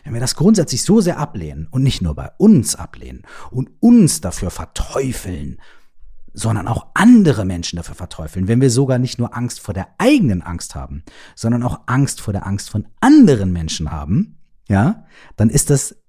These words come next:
eine übergeordnete Form von Angst und es ist ein Kontrollversuch, der zum Scheitern verurteilt ist. Bedeutet das jetzt, dass ich sage, „Ah,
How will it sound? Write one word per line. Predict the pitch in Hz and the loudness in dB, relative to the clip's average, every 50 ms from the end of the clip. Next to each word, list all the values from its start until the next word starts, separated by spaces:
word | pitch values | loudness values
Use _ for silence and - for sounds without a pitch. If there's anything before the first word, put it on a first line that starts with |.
| _ _ _ - - - | _ _ _ -20 -12 -4
eine | - 123 123 127 - - | -2 0 0 -2 -2 4
übergeordnete | - 202 214 202 175 151 151 - 131 131 - - 120 - | 6 6 6 6 4 2 0 -2 -2 -4 -4 -4 -8 -8
Form | - - - 117 104 | -6 -4 -2 -2 -2
von | - 101 87 | -2 -2 -4
Angst | 65 87 95 117 156 - - - - - - - - - - - | -4 -2 -2 -2 -2 -4 -6 -12 -16 -20 -20 -20 -20 -20 -10 -2
und | - 135 139 139 | 2 2 4 4
es | 131 - | 2 -2
ist | - - 131 - - - - | -2 -4 -4 -4 -4 -8 -6
ein | - 110 110 107 104 | -4 -2 -2 -2 -4
Kontrollversuch, | - - 101 98 95 - - - 85 95 120 143 180 190 - - 113 92 82 82 82 95 127 - - - - - - - - | -4 -6 -6 -6 -6 -8 -8 -6 -2 0 2 4 4 4 2 0 -4 -4 -4 -4 -8 -8 -8 -10 -14 -20 -20 -20 -20 -14 -10
der | - 80 | -10 -8
zum | - - 107 | -4 -4 -6
Scheitern | 98 - - 151 180 - - - | -4 -4 -4 -6 -4 -4 -6 -8
verurteilt | 104 - - - - - - - - - | -8 -12 -16 -20 -20 -20 -20 -20 -18 -14
ist. | - - - - - - _ _ - - - - - _ _ _ _ _ _ _ _ _ _ _ - - - - - - - - - - - - - - - - - - - - - - - - _ _ - - - - | -12 -12 -12 -14 -18 -20 _ _ -20 -20 -20 -20 -20 _ _ _ _ _ _ _ _ _ _ _ -20 -20 -20 -18 -18 -18 -18 -18 -18 -20 -20 -20 -20 -20 -20 -20 -18 -18 -18 -18 -18 -20 -20 -20 _ _ -20 -20 -14 -8
Bedeutet | - 104 - - - - 90 127 160 185 - - - | -8 -8 -6 -4 -2 0 2 4 2 2 2 0 0
das | 139 117 - - | 0 0 0 2
jetzt, | 117 101 - - - | 0 0 0 -2 -4
dass | 101 - - | -4 -4 -2
ich | 101 - - | -4 -4 -2
sage, | - 98 98 101 98 104 - - | -2 0 0 0 -2 -4 -6 -2
„Ah, | - 131 131 131 131 131 | 0 2 2 2 2 0